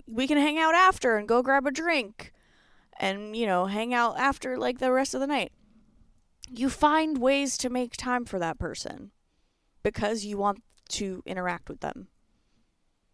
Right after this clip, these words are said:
Interesting. Crazy, right? Anyway, um,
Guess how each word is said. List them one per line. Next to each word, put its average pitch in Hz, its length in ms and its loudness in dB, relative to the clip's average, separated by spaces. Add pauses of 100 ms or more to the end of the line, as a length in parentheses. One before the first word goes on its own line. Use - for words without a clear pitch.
(1400)
Interesting. - 540 -12
Crazy, 240 380 2
right? 170 300 0 (1080)
Anyway, 190 600 4 (120)
um, 220 760 6